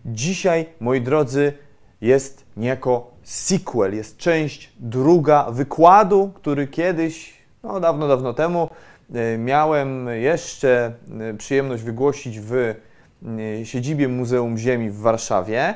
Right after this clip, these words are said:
To był wykład Unikatowe stanowiska paleontologiczne. I tam wybrałem trzy stanowiska z takich naprawdę światowej klasy stanowisk. Jedno z ery paleozoicznej, jedno z ery mezozoicznej i jedno z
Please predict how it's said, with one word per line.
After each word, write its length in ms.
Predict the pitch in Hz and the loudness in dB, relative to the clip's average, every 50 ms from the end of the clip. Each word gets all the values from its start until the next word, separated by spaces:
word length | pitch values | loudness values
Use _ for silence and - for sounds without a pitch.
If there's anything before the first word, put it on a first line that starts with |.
| - - - - - - _ - | -8 -14 -20 -20 -20 -20 _ -4
To 100 | 147 151 | -4 -2
był 120 | 160 156 | -2 -2
wykład 300 | 127 139 135 - 147 - - - | -4 -4 -4 -4 -4 -4 -6 -4
Unikatowe 760 | 165 156 160 160 147 - - 143 127 - 165 170 160 165 - | -2 0 0 0 0 0 -2 -2 0 0 0 0 2 0 -2
stanowiska 600 | - - 147 131 123 117 147 151 - - 147 139 | -2 -4 -4 -4 -4 -4 -6 -8 -4 -2 -4 -2
paleontologiczne. 1160 | - 143 139 139 139 139 143 139 135 143 135 135 131 127 123 117 98 - - - - - - - - | 2 4 4 6 6 4 2 0 2 4 4 4 4 4 2 -2 -8 -10 -12 -12 -14 -16 -14 -14 -14
I 60 | 135 | -2
tam 220 | - 277 262 220 220 196 - - - - | 2 2 4 4 2 -4 -10 -14 -18 -14
wybrałem 580 | - 131 151 143 165 170 170 165 165 160 156 147 - - - - | -8 -6 0 4 6 6 6 6 4 2 -2 -4 -8 -14 -20 -18
trzy 500 | - - - - - - 254 277 285 285 - - | -16 -14 -12 -8 -2 0 2 0 0 -2 -8 -16
stanowiska 1040 | - - - - - 156 143 135 123 113 117 147 131 - - - - 127 135 156 208 | -18 -16 -8 -2 0 0 2 0 0 -4 -4 -6 -6 -6 -8 -4 -2 0 0 0 0
z 100 | - - | -2 -6
takich 300 | - 127 - 135 127 - | -10 -10 -10 -12 -10 -8
naprawdę 640 | 131 123 117 - 139 151 160 147 139 120 131 123 113 - | -8 -6 -2 2 4 4 4 4 4 2 2 2 0 -2
światowej 540 | - - 123 107 - 160 151 131 131 120 - | -4 -4 -4 -2 0 0 0 0 0 -2 0
klasy 340 | - 135 127 120 - 117 | 2 2 2 2 0 -8
stanowisk. 600 | 110 - - 110 104 131 170 180 175 - - - - - - - - - | -12 -6 -6 -4 -4 -4 -4 -4 -6 -6 -8 -14 -20 -20 -20 -16 -4 2
Jedno 340 | 120 151 170 160 160 151 | 4 4 4 4 2 0
z 180 | 131 - - - | 0 0 2 4
ery 200 | 139 123 113 107 | 4 4 4 2
paleozoicznej, 1160 | - - 113 120 143 160 185 196 190 165 190 196 196 190 170 - - - 196 190 190 175 147 | 2 2 4 6 6 6 6 4 4 4 4 4 4 2 -2 -8 -8 -6 -4 -2 -2 -2 -2
jedno 360 | 120 123 120 117 120 120 117 | 0 -2 -2 -2 -4 -6 -8
z 140 | 107 - - - | -8 -8 -10 -8
ery 260 | 113 104 95 95 90 | -8 -6 -6 -6 -6
mezozoicznej 1300 | 87 87 95 107 135 170 185 180 196 190 180 175 196 202 202 180 - - - 185 175 185 185 - - - | -8 -8 -4 0 2 2 4 4 2 2 2 2 2 2 2 -2 -6 -8 -8 -6 -4 -4 -6 -6 -8 -8
i 60 | 107 | -6
jedno 300 | 104 117 127 135 135 131 | -4 -4 -4 -4 -6 -8
z 80 | 120 | -8